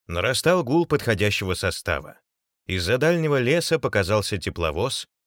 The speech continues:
он тащил товарные вагоны. Шум усилился. Сотрудники застыли, ждали. Тепловоз проехал мимо.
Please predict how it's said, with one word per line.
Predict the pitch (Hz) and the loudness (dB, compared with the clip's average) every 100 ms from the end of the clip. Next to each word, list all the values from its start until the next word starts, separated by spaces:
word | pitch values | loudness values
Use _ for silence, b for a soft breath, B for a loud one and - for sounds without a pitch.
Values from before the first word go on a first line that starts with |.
| _ - | _ -4
он | 117 127 | -2 0
тащил | 110 - 131 | 0 0 0
товарные | 110 101 104 104 95 98 | 2 2 4 4 2 2
вагоны. | 92 80 87 71 - _ _ _ | 0 -2 -4 -6 -20 _ _ _
Шум | - 107 117 - | -8 -4 -4 -2
усилился. | 156 - 104 76 76 - 82 - _ _ _ _ _ | -2 -2 -2 -4 -8 -10 -12 -16 _ _ _ _ _
Сотрудники | - 110 175 190 185 165 | -4 -2 0 0 0 0
застыли, | 117 107 - 117 147 156 117 - | 2 0 0 -2 0 0 -2 -8
ждали. | 82 80 76 76 - _ _ _ - | -6 -4 -6 -6 -18 _ _ _ -14
Тепловоз | - 87 78 90 | -10 -6 -4 -4
проехал | - 104 95 92 117 | -4 -2 0 0 -2
мимо. | 120 90 78 - | 0 -2 -6 -18